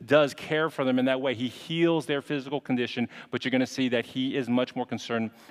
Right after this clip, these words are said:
with their spiritual condition. He tells the healed leper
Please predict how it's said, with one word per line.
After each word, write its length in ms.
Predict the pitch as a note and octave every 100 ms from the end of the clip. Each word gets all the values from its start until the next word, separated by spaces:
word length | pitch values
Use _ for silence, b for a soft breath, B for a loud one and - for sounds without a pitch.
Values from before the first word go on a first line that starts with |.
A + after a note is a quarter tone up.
| -
with 160 | A#2
their 160 | - A#2
spiritual 720 | - - - C3 B2+ - A2+
condition. 640 | G#2 A2+ G#2 G2 - F2 E2 B B B B B B _ -
He 120 | B2
tells 440 | - B2+ B2+ A#2+ -
the 280 | C3 A#2 A#2+
healed 400 | - C#3+ C#3+ B2+
leper 420 | B2+ C3+ A#2+ G#2+